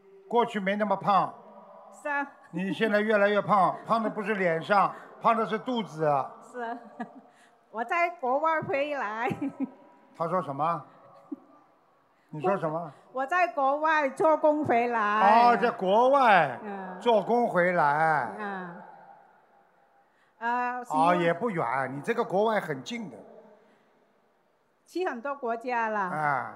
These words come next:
Speaker 2: 嗯。
Speaker 1: 不远。
Speaker 2: 呃，我想问，呃，台长，啊，我的兔子是什么颜色？
Speaker 1: 白的。
Speaker 2: 呃，兔子。
Speaker 1: 白色。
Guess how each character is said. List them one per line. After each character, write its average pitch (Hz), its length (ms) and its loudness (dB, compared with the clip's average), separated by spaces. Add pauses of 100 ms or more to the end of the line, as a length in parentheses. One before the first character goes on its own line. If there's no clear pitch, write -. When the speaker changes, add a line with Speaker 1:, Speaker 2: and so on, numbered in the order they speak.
(140)
Speaker 2:
嗯。 165 200 -12 (480)
Speaker 1:
不 208 80 -20
远。 160 120 -14
Speaker 2:
呃， 226 500 -2
我 247 120 0
想 269 340 -2
问， 302 600 -2
呃， 220 440 -4
台 262 300 -6
长， 233 440 -6 (560)
啊， 220 200 0
我 247 220 2
的 339 200 -2
兔 349 260 -10
子 220 240 -10
是 294 460 0
什 233 240 -2
么 226 180 0
颜 214 420 -8
色？ 214 460 -6 (720)
Speaker 1:
白 165 240 0
的。 175 280 2 (640)
Speaker 2:
呃， 196 180 -6
兔 269 260 -8
子。 185 360 -14 (100)
Speaker 1:
白 175 240 0
色。 160 340 0